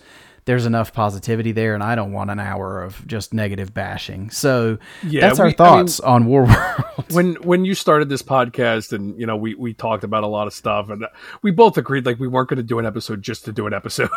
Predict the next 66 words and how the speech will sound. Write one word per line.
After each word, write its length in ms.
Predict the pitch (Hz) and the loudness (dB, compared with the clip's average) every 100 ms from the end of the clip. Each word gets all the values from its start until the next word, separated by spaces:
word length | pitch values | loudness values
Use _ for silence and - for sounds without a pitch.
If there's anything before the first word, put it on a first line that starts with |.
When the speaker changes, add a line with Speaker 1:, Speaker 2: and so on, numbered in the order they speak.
| - | -6
Speaker 2:
<laughs> 140 | - | -4
We, 160 | 170 143 151 | -4 -4 -6
we 100 | 147 | -2
don't 300 | 135 135 127 | 0 0 -2
wanna 300 | 120 123 120 | 0 2 2
Speaker 1:
Yeah. 220 | 101 85 - - | -2 -8 -16 2
Speaker 2:
talk 200 | 165 156 | 2 4
about 300 | 151 135 - | 4 2 2
things 200 | 135 120 | -6 -4
we 140 | 123 | -4
don't 220 | 120 117 | -2 -2
enjoy. 580 | 113 107 110 110 147 160 - | -4 -6 -6 -4 -4 -6 -8
That's 240 | 113 - | -10 -8
not 220 | 123 110 _ | -8 -8 _
the 140 | - 113 | -12 -12
fun 340 | _ 113 113 | _ -8 -8
part 320 | 107 - 120 | -10 -6 -4
of 140 | 151 151 | -4 -2
this. 320 | 170 170 - | -4 -4 -6
We 160 | 120 113 | -8 -8
enjoy, 520 | 107 110 113 110 107 _ _ _ _ | -8 -8 -6 -6 -8 _ _ _ _
you 80 | - | -14
know, 140 | 101 82 | -12 -10
we 160 | 117 | -10
wanna 200 | 131 135 | -8 -8
discuss 360 | 131 127 - 139 | -8 -12 -8 -8
the 140 | - | -10
things 180 | 131 151 | -8 -6
that 80 | 151 | -6
we 140 | 170 | -6
enjoy. 320 | 170 160 226 85 | -6 -4 -4 -6
That's, 200 | 98 _ | -14 _
that's 200 | 131 - | -12 -8
pretty 220 | 156 151 | -8 -6
much 180 | 151 147 | -6 -6
it. 240 | 143 - | -10 -8
So 400 | - 127 117 113 | -2 0 0 -2
I, 240 | 113 127 120 | -2 -2 0
I 140 | - 143 | 2 2
agree 260 | 127 127 | 2 0
with 140 | 123 117 | 0 0
you, 140 | 120 | -2
and 80 | 117 | -2
I'm 80 | 110 | -4
glad 240 | 113 113 | -2 -4
we're 100 | 110 | -2
on 80 | 110 | -4
the 80 | 107 | -4
same 220 | - 107 | -8 -12
page 240 | 104 107 - | -10 -14 -10
there, 180 | 107 | -12
'cause 240 | 104 98 - _ - - - | -10 -14 -20 _ -20 -18 -8
when 100 | 123 | -2
we 140 | 214 | 4
were 200 | 226 143 | 4 4
originally 380 | 131 139 127 113 | 2 -2 -2 -2
talking 260 | 123 117 | -2 -2
about 200 | 113 110 | 0 -2
doing 140 | 107 107 | -2 -4
that, 120 | 104 | 0
I 80 | 107 | 0
was 180 | 98 - | -2 -8
not 280 | 104 90 | -8 -8
looking 200 | 87 95 | -10 -20
forward 300 | - 85 87 | -20 -18 -18
to 60 | _ | _